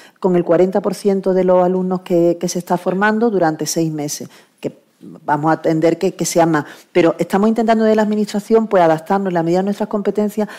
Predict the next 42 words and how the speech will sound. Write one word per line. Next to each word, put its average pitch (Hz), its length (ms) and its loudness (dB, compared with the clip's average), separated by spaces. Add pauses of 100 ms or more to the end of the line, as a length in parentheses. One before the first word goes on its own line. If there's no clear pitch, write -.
(100)
a 196 140 4
lo 202 120 4
que 202 80 -2
necesitan 170 800 0
la, 151 380 0 (180)
la 170 240 4
empresa, 202 560 0 (220)
precisamente, 180 640 0
pues, 190 180 0
para 160 400 0
propiciar 160 540 0
ese 180 240 0
enganche, 190 560 0
porque 185 180 -6
la 156 80 0
formación 156 480 -4
no 190 80 0
es 185 140 -6
un 180 100 -2
fin 170 280 -2
en 160 100 0
sí 156 120 -4
mismo, 175 300 -2
es 165 120 -10
un 175 140 -2
medio 196 380 2 (240)
con 165 160 0
el 156 80 4
objetivo 156 500 2
de, 180 260 4
de 175 120 2
la 151 80 6
inserción 156 460 -2
laboral 165 360 4 (320)
de, 160 180 2
lo, 151 340 2
de 156 140 -4
los 143 160 -4
alumnos, 165 480 -2
ya 151 180 -2
sean 165 300 0
universitarios 185 800 0